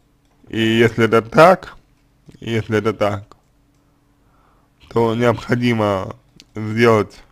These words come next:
паузу небольшую, может быть, отдохнуть немножко,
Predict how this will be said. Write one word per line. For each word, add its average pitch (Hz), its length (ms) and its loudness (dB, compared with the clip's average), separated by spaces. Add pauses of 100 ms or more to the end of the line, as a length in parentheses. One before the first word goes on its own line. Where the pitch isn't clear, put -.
(580)
паузу 131 560 4 (800)
небольшую, 113 800 -2 (1500)
может 107 480 -6
быть, 110 160 -2
отдохнуть 120 560 0
немножко, 117 720 -6